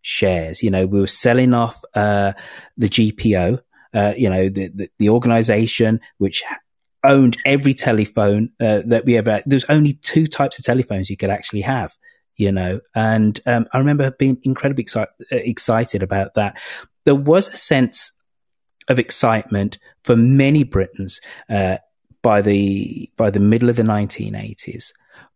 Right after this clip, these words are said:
but there is also a lot of discord. Um, we do have, um, Arthur Scargill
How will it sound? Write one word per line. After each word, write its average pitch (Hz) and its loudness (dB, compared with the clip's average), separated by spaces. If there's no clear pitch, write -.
but 147 2
there 135 2
is 135 2
also 147 2
a 127 0
lot 117 2
of 113 -10
discord. - -6
Um, 107 0
we 117 2
do 135 2
have, 101 -4
um, 92 0
Arthur 104 -2
Scargill 95 -4